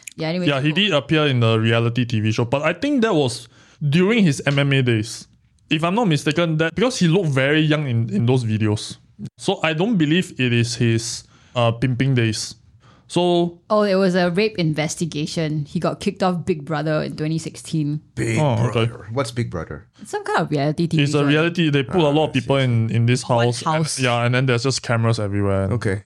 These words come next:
Speaker 2: Then there, there's, like, rules, ah. So there'll be rules, like, for example, you, you can't, you can't touch each other, can't have sex, can't do this, can't do, but people still just have sex all the time on Big
Speaker 3: Ah,
Speaker 2: Brother, which
Speaker 3: I see, I see.
Speaker 2: which I know nothing about because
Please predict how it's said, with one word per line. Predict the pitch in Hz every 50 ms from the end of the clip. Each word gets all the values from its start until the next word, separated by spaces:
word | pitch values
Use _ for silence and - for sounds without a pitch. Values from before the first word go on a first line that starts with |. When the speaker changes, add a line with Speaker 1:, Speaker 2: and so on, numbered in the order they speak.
| _ _
Speaker 2:
Then | 110 113 123
there, | 123 120 113 113
there's, | 110 120 117 117
like, | 120 117 113
rules, | 110 110 120 120 123 123 123 117
ah. | 113 104 101
So | 101 - 120 117 117 113 110 - - - - _ _ _ - _ - -
there'll | - 110 113 113
be | 104 117 113
rules, | 113 120 131 135 127 -
like, | 117 107 101
for | 98 117 117
example, | 110 113 113 113 120 117
you, | 107 107 104 -
you | 107 104 104
can't, | - - 139 127 123 123 123 120 117 117 - - - _ _
you | 123
can't | 113 147 143 143 - - - - _ _
touch | 151 139 127 -
each | 139 131 143
other, | 123 120 120 131 131 131
can't | - 139 131 139
have | 120 104 -
sex, | - - 135 123 120 -
can't | - 139 127 127
do | 123 123 123
this, | 123 131 123 123
can't | - 135 127
do, | 127 120
but | 117 120 117 117
people | 123 123 117 139 143
still | - - 139 127
just | 123 127 117 -
have | 110 104 -
sex | - 117 107 - 107
all | 101 98
the | -
time | - 107 104 98 98
on | 95 95 98 98
Big | 104 95
Speaker 3:
Ah, | 98
Speaker 2:
Brother, | 95 92 92 92 95
which | - 113 117 117 -
Speaker 3:
I | -
see, | - - - 71
I | 69
see. | - - - 95 - - _ _
Speaker 2:
which | _ 120 117
I | 117 117
know | 123 139
nothing | 151 147 127 120 120 131
about | 123 113 107 110 110 107 110
because | - 120 120 117 117 120 -